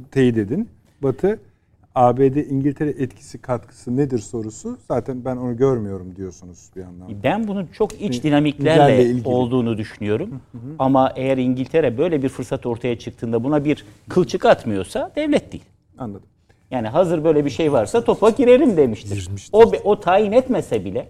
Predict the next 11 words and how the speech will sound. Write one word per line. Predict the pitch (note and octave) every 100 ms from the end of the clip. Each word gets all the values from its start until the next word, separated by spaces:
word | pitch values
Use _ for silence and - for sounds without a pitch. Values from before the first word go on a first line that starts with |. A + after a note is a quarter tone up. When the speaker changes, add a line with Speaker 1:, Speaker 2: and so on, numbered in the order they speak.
| _
Speaker 3:
Tabii, | - A#2 G#2
Speaker 2:
başlangıcını | B2+ - C3 A2+ A2+ C3 B3+ - _ _ -
fırsat | D#4+ D4 D#3 - - -
olarak | D#3+ C#3 A3 -
değerlendirmiştir | G3 G3 G#3 F#3+ G3 G#3 - A#2
yani. | F#2+ D#2+ - _ _
Speaker 1:
Anladım. | B2 F#2+ F2 _ _ _ _ _ _ _ _ _ _ -
Teşekkür | A2+ A2 A2+ A#2+
ediyorum | G#2 A2 G#2
Çağrı | - G#2+ G#2+
Hocam. | G#2 A2+ D#3+